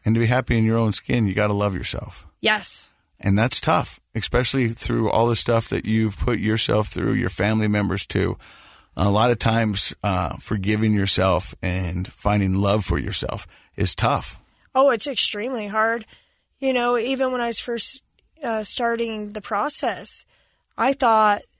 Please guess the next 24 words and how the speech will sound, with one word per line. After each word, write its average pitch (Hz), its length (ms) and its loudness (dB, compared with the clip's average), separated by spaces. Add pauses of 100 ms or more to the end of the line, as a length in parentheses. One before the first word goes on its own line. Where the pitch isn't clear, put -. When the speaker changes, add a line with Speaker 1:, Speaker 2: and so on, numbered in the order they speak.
(520)
Speaker 2:
that 202 840 -2 (800)
having 233 280 -2
self, 226 240 0 (540)
uh, 208 360 -4 (140)
condemnation 214 960 -6 (600)
was 240 260 -2
the, 240 300 -8
was 233 220 -2
the 226 120 -6
way 208 180 -4
to 202 120 -8
do 254 260 0
it, 202 140 0
right? 220 320 -2
Putting 302 260 -4
myself 262 500 0
down, 214 280 -2
"This 220 160 -2
is 233 120 -2
how 214 140 -2
I'm 202 160 -4
gonna 196 140 -6
get 196 180 -8
better." 202 300 -2